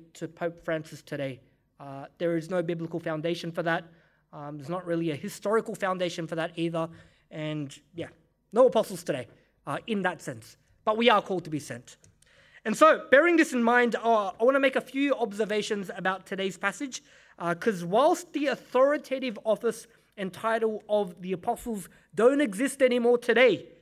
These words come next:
uh, there are elements relating to apostleship that are synonymous with what it means to be a disciple of Jesus. And the first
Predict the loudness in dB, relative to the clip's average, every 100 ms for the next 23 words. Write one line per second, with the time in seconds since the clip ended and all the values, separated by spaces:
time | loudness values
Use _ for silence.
0 | _ _ _ -2 0 4 6 8 6 4
1 | 2 2 4 2 0 -6 -20 -12 -4 0
2 | 0 0 -4 -4 -4 0 -2 -2 -6 -6
3 | -6 -6 _ _ _ _ _ -4 0 2
4 | 2 0 -2 -2 -2 -2 -4 -4 -8 -2
5 | 0 0 -4 -8 -8 -8 -8 -8 -4 -4
6 | -4 -10 -6 -6 -6 -12 -14 _ _ _
7 | _ -12 -6 -4 -4 -4 -10 -14 _ _
8 | _ _ _ _ _ _ _ _ _ _
9 | -10 -6 -4 2 4 4 -2